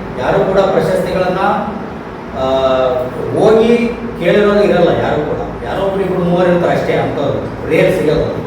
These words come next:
So ಉಳಿದಿರೋರೆಲ್ಲ ಅವರು ಇದರಿಂದ ಪ್ರತಿಭೆಯಿಂದ ಪ್ರಶಸ್ತಿಗಳನ್ನು ಪಡೆದಿರ್ತಾರೆ. ಹಾಗೆ ಅದೇ ರೀತಿ ನಾಗರಾಜ್ ಅವರು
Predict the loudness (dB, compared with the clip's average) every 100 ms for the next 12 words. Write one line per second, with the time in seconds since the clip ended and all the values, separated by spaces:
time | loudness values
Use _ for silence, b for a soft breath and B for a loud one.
0 | -8 -10 -10 -10 -4 0 2 0 0 0
1 | 2 4 4 4 4 4 4 4 4 4
2 | 2 2 2 2 0 0 -2 0 2 2
3 | 0 -2 -4 -4 -4 -2 -2 -4 -4 -4
4 | -4 -4 -2 0 2 2 2 0 0 -2
5 | -2 -2 -2 -2